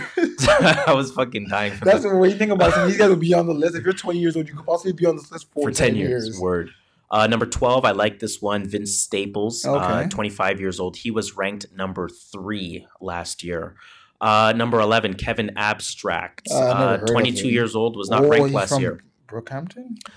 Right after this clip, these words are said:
Speaker 2: Uh, number ten, No Name.
Speaker 1: You
Speaker 2: Uh,
Speaker 1: talked about this.
Speaker 2: twenty-seven years
Speaker 1: I
Speaker 2: old.
Speaker 1: gotta listen to her now.
Speaker 2: She was ranked number thirteen last year. Now, that's interesting to me 'cause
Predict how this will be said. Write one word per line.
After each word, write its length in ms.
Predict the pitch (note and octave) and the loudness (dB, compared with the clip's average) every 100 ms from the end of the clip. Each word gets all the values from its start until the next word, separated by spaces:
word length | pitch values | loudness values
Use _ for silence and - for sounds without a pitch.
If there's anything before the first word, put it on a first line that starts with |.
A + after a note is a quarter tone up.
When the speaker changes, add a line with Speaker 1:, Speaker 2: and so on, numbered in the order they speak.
| - _ _ - | -20 _ _ -6
Speaker 2:
Uh, 460 | G2+ G2 G2 G2 G#2 | -2 0 0 0 0
number 220 | A2+ A2+ | -2 -2
ten, 500 | - D#3+ D3 F#2 E2 _ | -2 0 0 0 -8 _
No 240 | G2+ A2+ C3 | -4 0 2
Name. 380 | A#2+ F#2 E2 - - | 2 0 -4 -10 -6
Speaker 1:
You 180 | B2+ B2 | -2 -2
Speaker 2:
Uh, 300 | F#2+ F#2+ F#2+ F#2+ | -2 0 2 2
Speaker 1:
talked 140 | - | 0
about 220 | C3+ A2 | -2 -2
this. 100 | G#2 | -2
Speaker 2:
twenty-seven 500 | A2+ G2 - G#2 G#2 | -4 -4 -2 -2 -2
years 180 | G2 F#2+ | -6 -4
Speaker 1:
I 40 | F#2 | -2
Speaker 2:
old. 80 | |
Speaker 1:
gotta 160 | A2+ A#2+ | 0 2
listen 200 | C#3+ F#3 | 0 -2
to 80 | D#3 | -2
her 140 | B2+ | -2
now. 240 | A2 G2+ G#2 | -2 -6 -8
Speaker 2:
She 180 | - B2+ | -6 -2
was 220 | A#2+ A#2 | 0 -2
ranked 380 | G2+ G#2 G#2 - | -2 -2 -2 -8
number 280 | - F#2+ F#2+ | -12 -8 -8
thirteen 760 | F2+ - B2 E3 F3 - A#2+ G2 | -8 -6 -2 -2 -2 -6 -6 -6
last 360 | F2 E2 - | -6 -6 -10
year. 120 | D2+ E2 | -10 -6
Now, 120 | F#2+ | 0
that's 220 | C#3 D3+ | 0 0
interesting 400 | D#3 D3 A#2 A2 | -4 -6 -6 -6
to 120 | G2+ | -8
me 220 | G2+ E2+ F2 | -10 -12 -12
'cause 340 | - F#2 F2 | -8 -8 -8